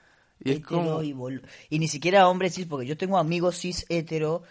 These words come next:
Speaker 2: que me dicen que no ven porno porque se las baja, tipo, me dicen, "No, me la rebaja ver porno, es una mierda",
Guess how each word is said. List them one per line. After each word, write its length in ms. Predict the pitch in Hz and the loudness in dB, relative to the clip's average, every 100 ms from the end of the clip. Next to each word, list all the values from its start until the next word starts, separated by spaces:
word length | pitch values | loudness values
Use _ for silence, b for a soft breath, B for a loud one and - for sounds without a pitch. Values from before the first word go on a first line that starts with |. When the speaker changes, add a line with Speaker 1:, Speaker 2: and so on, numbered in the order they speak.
| B B | B B
Speaker 2:
que 120 | - 143 | -8 -4
me 80 | |
dicen 560 | 143 156 - 170 180 - - | -2 -4 -4 -6 -6 -12 -16
que 200 | - 127 | -8 -6
no 260 | 127 156 170 | -4 -4 -2
ven 160 | 185 190 | -2 0
porno 400 | 185 175 196 196 | -2 -2 -4 -4
porque 280 | 135 131 | -8 -10
se 160 | 120 127 | -12 -12
las 180 | 110 117 | -10 -6
baja, 340 | 170 - 110 | -6 -6 -10
tipo, 140 | 104 110 | -10 -10
me 60 | |
dicen, 160 | 156 151 | -10 -6
"No, 80 | 180 | -6
me 140 | 165 | -4
la 120 | 131 | -6
rebaja 500 | 123 151 208 220 220 208 | -6 -6 -2 -2 -2 -6
ver 180 | 196 | -6
porno, 280 | 220 196 233 | -6 -6 -6
es 100 | 202 | -10
una 100 | 180 | -10
mierda", 380 | 180 185 165 139 | -4 -4 -2 -6